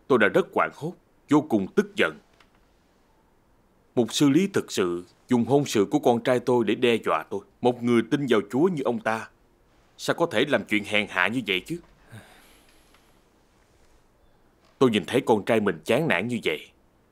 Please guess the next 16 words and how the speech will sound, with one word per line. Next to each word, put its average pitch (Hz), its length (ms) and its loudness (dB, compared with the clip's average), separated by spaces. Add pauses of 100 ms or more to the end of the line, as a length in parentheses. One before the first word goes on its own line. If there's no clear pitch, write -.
(200)
trong 120 180 4
lòng 90 200 0
tôi 98 400 0 (240)
cảm 101 160 2
thấy 120 200 -6
rất 165 200 -4
buồn. 156 220 -2 (2000)
Chỉ 135 120 2
còn 117 220 2
mười 104 120 2
tám 123 300 -2
ngày 92 140 -2
nữa 80 220 -12 (280)
là 113 100 2
đến 151 200 2
ngày 104 120 2